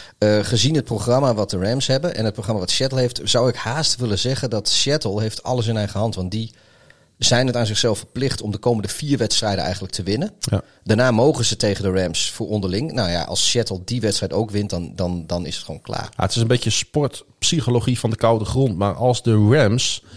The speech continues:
Speaker 2: opeenvolgend weten te winnen van Seattle en Tampa,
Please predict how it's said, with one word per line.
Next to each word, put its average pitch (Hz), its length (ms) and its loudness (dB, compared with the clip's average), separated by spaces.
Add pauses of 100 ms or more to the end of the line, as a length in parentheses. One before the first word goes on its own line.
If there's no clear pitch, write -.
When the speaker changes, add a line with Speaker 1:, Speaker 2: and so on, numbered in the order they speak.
(400)
Speaker 2:
opeenvolgend 151 1200 2 (200)
weten 135 300 4
te 117 120 2
winnen 127 280 6
van 104 180 0
Seattle 107 680 2 (400)
en 180 240 4
Tampa, 135 580 2